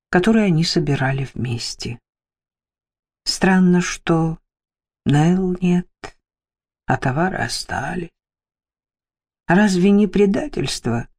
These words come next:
с их стороны? Ложки, которые полировала Нелл, этикетки, подписанные неразборчивыми каракулями бабушки, книги, книги, книги.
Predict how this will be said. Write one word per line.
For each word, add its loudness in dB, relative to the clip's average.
с -2
их -4
стороны? -2
Ложки, 0
которые 4
полировала 2
Нелл, 0
этикетки, 0
подписанные 0
неразборчивыми 0
каракулями 2
бабушки, -4
книги, 2
книги, -2
книги. -8